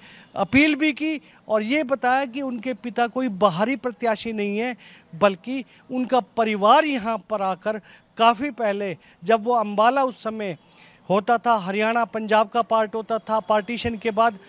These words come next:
उसी समय से ये परिवार यहाँ पर आ चुका है। और आने के बाद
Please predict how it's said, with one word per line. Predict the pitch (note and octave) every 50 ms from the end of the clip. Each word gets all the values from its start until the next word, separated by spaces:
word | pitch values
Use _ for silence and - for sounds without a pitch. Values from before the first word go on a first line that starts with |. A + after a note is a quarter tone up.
| - - - - _ -
उसी | C#4+ D4+ - - C4+
समय | D#4 - D#4 C#4 C4 C4 A#3
से | - B3+ B3+
ये | B3 G#3+ A#3 A#3
परिवार | - - G#3+ G#3 G3+ G3 F#3+ F#3+ F#3
यहाँ | F3+ F3 F3+ F3
पर | - F#3 E3+
आ | D3+ D#3 E3
चुका | D#3+ - G3 - - G3+
है। | F#3 F#3+ G#3 G#3 G3+ - - - - - -
और | G#3 G#3+ A3
आने | G3 G#3 A3 A#3+ C4 C#4 D4 B3+
के | G#3 B3+ A#3
बाद | G3 E3+ E3+ G#3 A3+ A3+ G3+ D#3+